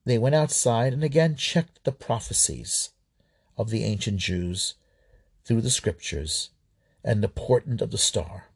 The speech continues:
The signs, the signs they were forced to conclude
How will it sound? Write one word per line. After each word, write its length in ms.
The 80
signs, 880
the 60
signs 840
they 100
were 160
forced 640
to 80
conclude 680